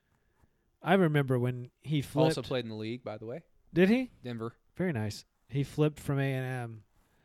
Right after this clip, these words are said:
Speaker 1: and those weirdos were just, you know, tweeting death threats at him and, like,
Speaker 2: Well, they're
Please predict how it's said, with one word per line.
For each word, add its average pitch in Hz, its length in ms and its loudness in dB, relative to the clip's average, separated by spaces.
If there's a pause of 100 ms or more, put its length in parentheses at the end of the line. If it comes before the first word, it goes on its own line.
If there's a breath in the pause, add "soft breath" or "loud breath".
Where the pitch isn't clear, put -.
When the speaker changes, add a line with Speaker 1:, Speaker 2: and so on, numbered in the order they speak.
(380)
Speaker 1:
and 135 180 0
those 131 380 0 (100)
weirdos 123 680 2 (320)
were 135 160 0
just, 113 380 -4 (500)
you 151 220 -14
know, 104 80 -10
tweeting 117 380 -2
death 139 240 0
threats 147 380 0
at 139 340 2
him 135 180 -2
and, 120 120 -4
like, 113 220 -4
Speaker 2:
Well, 190 180 0
they're 226 200 -6